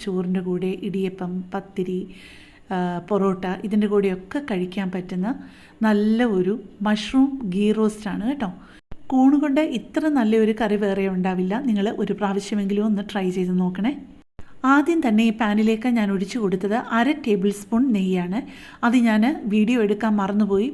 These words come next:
പിന്നെ അതിനകത്തോട്ട് ചേർത്തത് ഒരു ബേ ലീഫും ഒരു തക്കോലും മൂന്ന്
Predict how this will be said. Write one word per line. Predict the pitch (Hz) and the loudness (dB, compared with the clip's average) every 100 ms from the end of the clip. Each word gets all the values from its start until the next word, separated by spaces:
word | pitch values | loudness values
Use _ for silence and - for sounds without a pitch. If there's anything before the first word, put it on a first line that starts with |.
| 269 | 0
പിന്നെ | 240 285 | 2 2
അതിനകത്തോട്ട് | 196 208 214 214 226 240 - | 2 2 2 0 -2 -2 -2
ചേർത്തത് | 202 185 180 185 196 - - - - - | -2 -2 -4 -4 -4 -8 -20 -20 -10 2
ഒരു | 277 330 226 | 4 6 4
ബേ | 208 196 | 4 4
ലീഫും | 196 196 220 262 - - - 240 | 2 0 -2 -4 -8 -20 -4 2
ഒരു | 269 320 240 | 4 2 0
തക്കോലും | 190 - 202 196 214 - - - - - 240 | -4 0 2 4 0 -2 -14 -20 -20 -2 4
മൂന്ന് | 262 285 311 311 | 8 8 8 8